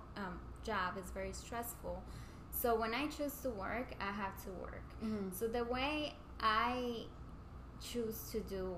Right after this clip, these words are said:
Speaker 1: work-life balance is I usually, one day a week, usually on Sundays, I don't do anything
Speaker 2: Mm-hmm.
Speaker 1: related to work. I don't do anything related to home. So I just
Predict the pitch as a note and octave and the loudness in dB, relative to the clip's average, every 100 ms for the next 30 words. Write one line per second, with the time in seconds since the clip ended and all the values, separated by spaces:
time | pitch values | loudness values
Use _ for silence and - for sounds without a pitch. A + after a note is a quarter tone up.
0 | E3 F#3+ G3 - G#3 F#3+ F#3 - D#3+ - | 0 2 2 2 0 2 0 -2 -4 -2
1 | F#3+ G#3 A#3+ A#3+ - - A3 G#3+ G#3 G3+ | -2 -2 0 -2 -4 0 2 2 0 -2
2 | - - - - G#3+ A3+ C4 C#4 - B3 | -6 -8 0 4 6 6 4 2 0 0
3 | B3 G3 G3+ G#3 A3 B3 C4 B3+ F#3+ G3+ | 2 2 0 2 4 6 8 6 2 -2
4 | - G#3+ - A3 A#3+ B3 - G3 E3+ E3 | -2 -4 -2 -4 -2 -2 0 0 0 -2
5 | F#3+ B3+ - - - - - - - - | -2 -4 -4 -8 -10 -10 -10 -10 -10 -2
6 | G#3+ G#3 G#3+ G#3+ G3+ F#3 F3 - - D#3+ | 2 4 2 2 0 -2 -6 -8 -8 -8
7 | - G#3 F#3+ G3 G#3+ G#3 G3 F#3+ - F#3+ | -4 -2 2 4 4 4 2 0 -2 0
8 | C4+ D4+ D4+ - - A3 G#3+ G#3+ G#3+ G#3 | 4 4 2 -2 4 4 4 0 0 -2
9 | G3+ G3+ G3+ G3 G3 F#3+ F#3 F#3 G3+ G3 | -2 -4 -4 -2 -2 -2 -2 -2 -4 -4
10 | F3+ F3+ E3 - - A3 F#3+ G3+ G3 F#3+ | -4 -6 -6 -6 -2 0 2 0 -2 -4